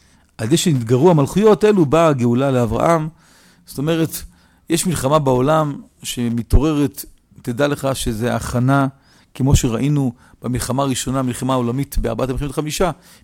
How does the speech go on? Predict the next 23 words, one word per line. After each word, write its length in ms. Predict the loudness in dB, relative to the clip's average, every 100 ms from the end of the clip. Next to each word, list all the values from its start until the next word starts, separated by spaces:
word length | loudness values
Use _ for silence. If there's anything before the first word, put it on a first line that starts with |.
| -8
מזה 200 | 0 2
יצר, 480 | 2 2 2 2 2 _ -14
יצרה 280 | -10 -6 -8 _
תשועה 380 | -10 -8 -4 -4
ל-, 80 | -6 _ _ _ -10
לאברהם 320 | -6 -2 -2
אבינו, 420 | 0 0 0 -2 -8 _ _
שקיבל 300 | -20 -8 -4
את 100 | -2
הרכוש 440 | -2 -4 -4 -4 -4
וכן 260 | -8 -4
הלאה. 260 | 0 0 0 -2 _ _ -18 -16 -6
כך 220 | -2 0
גם 200 | 4 2
כן, 240 | 4 4 4 -2 -8 _ _ _ -12 -2
במלחמה 420 | 0 0 0 0
האחרונה, 460 | 0 0 0 2 0
אתה 140 | -2
רואה 320 | 0 2 2 0 _ -8
מלכויות 340 | -4 2 4 4
מתגרות 360 | 0 2 2
זו 80 | 2
בזו, 380 | 0 2 2